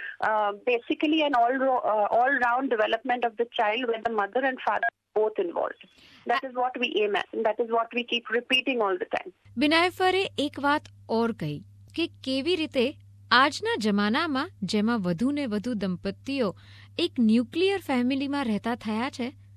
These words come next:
Speaker 2: ત્યારે તેઓ ઇન્ટરનેટ પર બધું વાંચી વાંચીને ઘણીવાર કન્ફ્યુઝ થઈ જાય છે અને તેમની પાસે આવે છે. ત્યારે તેઓ શાંતિથી તેમના પ્રશ્નો સાંભળે છે અને જવાબો આપે છે.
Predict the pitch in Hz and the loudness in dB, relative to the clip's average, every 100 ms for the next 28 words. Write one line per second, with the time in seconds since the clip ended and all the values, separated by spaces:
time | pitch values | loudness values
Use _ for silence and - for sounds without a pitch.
0 | - - 214 208 247 254 233 214 285 269 | -20 -6 -2 0 0 -2 -2 0 0 -2
1 | - - - - 269 277 302 302 302 370 | -4 -20 -20 -4 0 2 2 0 0 -2
2 | - 285 330 254 226 302 226 214 226 302 | -2 0 0 0 0 0 0 0 0 -2
3 | 311 240 220 294 302 262 214 233 311 254 | -2 -2 -2 -4 -4 -2 0 2 0 -2
4 | 285 - 220 208 233 262 262 185 151 - | -4 -4 -4 -2 -4 -4 -6 -6 -6 -8
5 | - 175 - - - - - 190 214 208 | -12 -12 -14 -18 -20 -14 -4 -2 0 0
6 | 190 202 226 180 160 160 123 - - - | 0 0 0 -2 -4 -6 -8 -10 -12 -12
7 | - - - - - - 247 240 277 277 | -14 -20 -20 -20 -12 0 2 2 0 0
8 | 269 285 277 233 220 247 254 294 302 269 | 2 2 0 0 0 0 -4 -4 -4 -2
9 | 233 233 247 202 208 - 240 247 214 185 | -2 -2 -6 -6 -6 -6 -8 -4 -4 -2
10 | 202 247 277 320 - 196 220 202 208 170 | -2 -4 -8 -14 -8 -4 -4 -2 -2 -2
11 | 165 151 - - - - | -4 -4 -8 -10 -14 -12